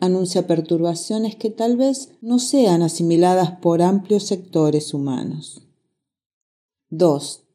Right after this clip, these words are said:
desorientación. Las transformaciones que están ocurriendo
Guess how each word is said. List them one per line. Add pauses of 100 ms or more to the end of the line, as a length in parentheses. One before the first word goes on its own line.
(360)
desorientación. (960)
Las
transformaciones
que
están
ocurriendo